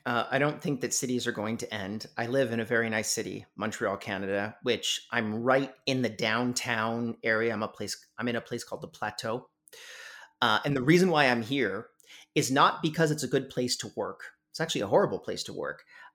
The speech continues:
I'm here because it's a good place to live. And I think the future of cities will no longer be how many jobs are available in this city, but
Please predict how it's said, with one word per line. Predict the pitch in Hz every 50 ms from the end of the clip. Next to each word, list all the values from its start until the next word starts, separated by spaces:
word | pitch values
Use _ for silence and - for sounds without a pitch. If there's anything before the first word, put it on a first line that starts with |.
| _ -
I'm | 139 131 131
here | 123 139 180 202 190
because | - 151 151 160 151 131
it's | - -
a |
good | - 143 139 -
place | - 135 135 123 - -
to | - 120
live. | 110 110 101 - - - - - - _ _ _ _ _ _ _ _ _ _ _ _ _ _ _ _ _ _ _
And | 135 127
I | 123 123
think | 156 151 151
the | 175
future | 156 - - 170 175 - - 202 180
of | 151 -
cities | - - - 131 127 156 190 226 240 220 - - -
will | - 135 131
no | 135 143 160
longer | 175 165 156 156 151 143 139
be | 117 104 135 131 131 127 123 123 123 - _
how | - - 147 147
many | 139 135 127 127
jobs | 127 123 117 123 156 175 175 160 185
are | 180 175
available | 165 165 170 170 175 170 175 185 202 220 226 - _
in | - 156 160 156
this | 165 156 -
city, | - 175 175 202 214 196 - _ -
but | 143 131 123 - -